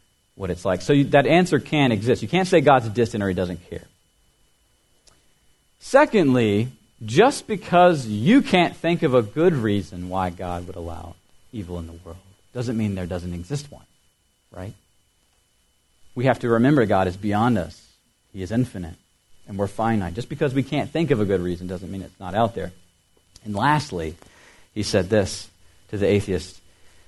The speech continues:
"Your actual moral outrage proves that there's a higher law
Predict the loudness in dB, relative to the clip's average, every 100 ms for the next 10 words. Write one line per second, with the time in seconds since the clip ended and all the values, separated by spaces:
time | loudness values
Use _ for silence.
0 | _ _ _ _ _ _ _ _ _ _
1 | _ 2 6 8 8 6 2 -2 -2 -2
2 | 0 2 4 4 4 4 6 6 4 0
3 | -2 0 2 4 2 0 -8 -14 -20 _
4 | _ -20 -20 -20 _ -20 _ -12 -2 0
5 | 0 -4 -10 -20 -20 _ _ _ _ _
6 | -20 -10 -10 -10 -6 -4 -2 -2 -4 -8
7 | -14 _ -16 -16 -18